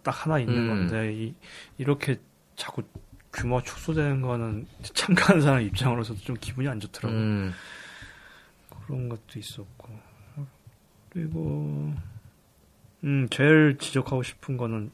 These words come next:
Speaker 1: 지금 이 규모 축소된 거랑 얘기해서
Speaker 2: 음.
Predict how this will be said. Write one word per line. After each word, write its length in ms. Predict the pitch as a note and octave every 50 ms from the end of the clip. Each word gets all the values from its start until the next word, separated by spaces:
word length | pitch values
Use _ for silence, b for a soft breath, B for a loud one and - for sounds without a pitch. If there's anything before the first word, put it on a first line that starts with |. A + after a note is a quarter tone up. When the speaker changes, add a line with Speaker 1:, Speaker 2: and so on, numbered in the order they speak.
| F3
Speaker 1:
지금 300 | - - - A2+ C3 A#2 A2+
이 120 | A2+ A2 G2+ - - - -
규모 280 | - - - A#2+ A#2 A#2
축소된 480 | - - - - - D3 C3+ C3+ A#2+ A2+
거랑 260 | A#2+ A#2 A2+ G#2 G2
얘기해서 560 | G2 F#2+ G#2+ G2+ G2 F#2+ G#2 A#2 A2+ A2 A2 - -
Speaker 2:
음. 140 | A2+ G2+ F2